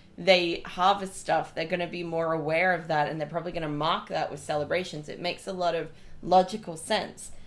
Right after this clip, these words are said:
that there were so many different cultures that celebrated that end of autumn, beginning of winter, and that celebrated spring with an equinox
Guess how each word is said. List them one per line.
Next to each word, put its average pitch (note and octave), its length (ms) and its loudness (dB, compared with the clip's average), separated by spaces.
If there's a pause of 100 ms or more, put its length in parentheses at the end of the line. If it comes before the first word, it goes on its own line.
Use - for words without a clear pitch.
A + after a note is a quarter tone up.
(140)
that F#3 200 2
there F#3 120 4
were E3 80 -2
so F3 320 0
many E3 240 -6
different D#3+ 480 -8
cultures D#3 560 -6
that - 240 -6
celebrated D3+ 720 0 (380)
that F3 240 6
end E3+ 180 0
of E3+ 100 -2
autumn, D#3 380 -2
beginning D#3+ 400 -2
of D3+ 100 -4
winter, D#3 320 -4
and D#3 300 0
that - 100 -6
celebrated G3 480 0
spring E3 440 -4
with E3 180 -8
an D#3 100 -8 (100)
equinox D#3+ 760 -6